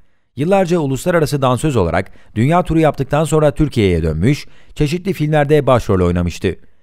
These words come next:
Dönüşü on iki Eylül bin dokuz yüz seksen darbesine denk gelmişti. Darbeci on iki Eylül cuntasının Kültür Bakanı kendisine bakanlığın Kültür ve Sanat Elçisi ödülünü takdim etmiş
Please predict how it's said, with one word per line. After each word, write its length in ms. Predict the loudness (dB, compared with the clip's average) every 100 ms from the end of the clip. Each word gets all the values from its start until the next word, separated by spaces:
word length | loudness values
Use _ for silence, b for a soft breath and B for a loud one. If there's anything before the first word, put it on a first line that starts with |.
| _ _ 0
Dönüşü 360 | 2 2 0
on 220 | 0 0 -2
iki 180 | 0
Eylül 260 | 2 2 2
bin 140 | 0
dokuz 280 | 0 0 -4
yüz 100 | -4
seksen 380 | -4 -2 -2 2
darbesine 460 | 2 0 -2 -2 0
denk 200 | -2 0
gelmişti. 540 | 0 -2 -4 -4 -4 -10 _ _ _ -2
Darbeci 400 | 0 0 0 0
on 120 | 0
iki 180 | 0 2
Eylül 260 | 4 4
cuntasının 540 | 2 0 -2 -2 -2 -2
Kültür 320 | -2 0 0
Bakanı 400 | 0 0 0 -2 b b
kendisine 520 | -4 -2 -2 0 0
bakanlığın 580 | 0 0 0 2 2 0 b -4
Kültür 360 | -2 0 0
ve 100 | 0
Sanat 280 | 0 -2 -2
Elçisi 360 | -2 -4 0 0
ödülünü 320 | 2 0 0
takdim 340 | 0 0 0
etmiş 420 | 0 0 -2 -2